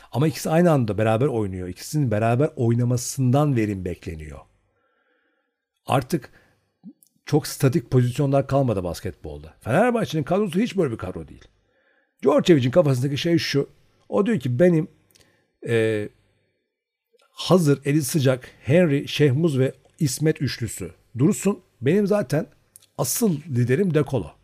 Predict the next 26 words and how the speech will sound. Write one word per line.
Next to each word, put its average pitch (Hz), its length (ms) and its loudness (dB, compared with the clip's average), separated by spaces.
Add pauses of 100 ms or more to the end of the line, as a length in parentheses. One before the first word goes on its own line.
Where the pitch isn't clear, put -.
(1120)
Burada 185 280 6
benim 185 180 2
bir 175 120 2
de 160 60 0
Guduric 143 380 2
opsiyonum 175 460 -2
var. 202 100 -2
Yeri 151 260 0
geldiği 180 260 2
zaman 165 180 0
orada 160 140 2
Melih'i 123 420 0
de 185 120 0
kullanıyor. 175 500 0 (920)
Gerekirse 143 440 -2
Şayok'u 175 480 2
da 165 80 0
kullanıyor. 160 500 0 (2000)
Lideri 185 340 4
belli 170 200 0
takımın. 104 320 -6 (880)
Hatta - 280 2
hatırlayın 170 360 2
Obradovic'in 135 720 0 (200)
son 180 240 0
sezonunda 104 640 -4